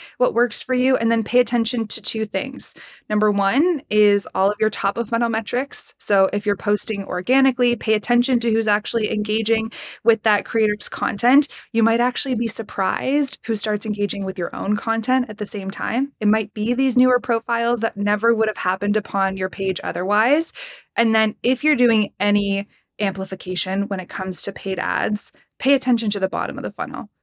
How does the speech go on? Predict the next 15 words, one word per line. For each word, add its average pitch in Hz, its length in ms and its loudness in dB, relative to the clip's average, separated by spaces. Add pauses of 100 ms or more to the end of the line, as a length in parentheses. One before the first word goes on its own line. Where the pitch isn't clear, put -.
(120)
The 220 80 -2
numbers 226 440 4
won't 220 200 -2
lie. 233 600 2
And 220 140 2
if 220 140 0
you're 233 80 4
generating 233 560 4
sales, 233 340 0
it's 214 180 -14
worth 226 280 0 (420)
doubling 226 320 2
down 247 260 2
on. 196 200 -6
So 190 200 2